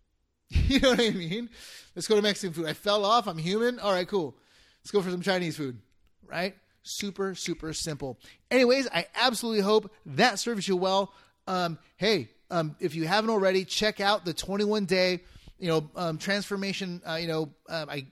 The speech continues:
one hundred percent for free. Um, a bunch of, inside of that, you're gonna get videos, downloads every single day. Um, and I'm giving it all away more than anything. Just like I was saying before, I also wanna turn everything that we've ever seen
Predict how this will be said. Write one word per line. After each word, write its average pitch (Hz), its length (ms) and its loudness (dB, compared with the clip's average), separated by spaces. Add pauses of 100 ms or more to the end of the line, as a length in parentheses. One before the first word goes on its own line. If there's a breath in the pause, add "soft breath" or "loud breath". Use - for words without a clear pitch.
(140)
one 202 460 2
hundred 202 200 0
percent 170 360 -8
for 139 80 -14
free. 165 420 -6 (320 soft breath)
Um, 160 220 -4
a 185 80 -6
bunch 196 400 -2
of, 165 260 -2 (200)
inside 196 380 0
of 190 60 0
that, 185 140 0
you're 185 100 0
gonna 170 80 0
get 135 300 -4
videos, 196 560 4 (420 soft breath)
downloads 196 680 2 (380 soft breath)
every 185 280 2
single 190 320 -2
day. 180 400 0 (320 soft breath)
Um, 165 160 -2
and 160 40 -2
I'm 156 140 -4
giving 185 240 2
it 180 100 0 (120)
all 190 280 4
away 175 440 2 (180)
more 170 320 2
than 185 140 0
anything. 165 280 -4
Just 175 240 0
like 180 100 -8
I 180 80 0
was 180 180 0
saying 185 180 -6
before, 160 540 -2 (240 soft breath)
I 160 220 -4
also 196 360 2
wanna 185 160 0
turn 185 480 -4 (300 soft breath)
everything 196 380 0
that 185 100 -4
we've 170 160 0
ever 175 180 -4
seen 202 320 -4